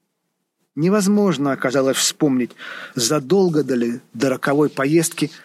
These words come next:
ей стало все чаще становиться скучно с ним в постели. Яркий парный танец, исполненный азартной, ничем не стесненной свободы,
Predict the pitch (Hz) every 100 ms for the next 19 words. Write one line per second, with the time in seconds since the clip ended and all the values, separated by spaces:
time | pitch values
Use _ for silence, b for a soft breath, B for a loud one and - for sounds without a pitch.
0 | B B 151 160 - 156 147 - - -
1 | 190 - 170 - 151 156 151 147 - 147
2 | - 139 - 135 - 123 - - 101 101
3 | _ _ _ _ _ _ _ 131 175 175
4 | 180 175 135 151 160 185 175 151 - -
5 | - 143 135 135 135 131 151 156 - 117
6 | - B B B 151 165 151 151 - -
7 | 160 156 151 - 143 143 156 147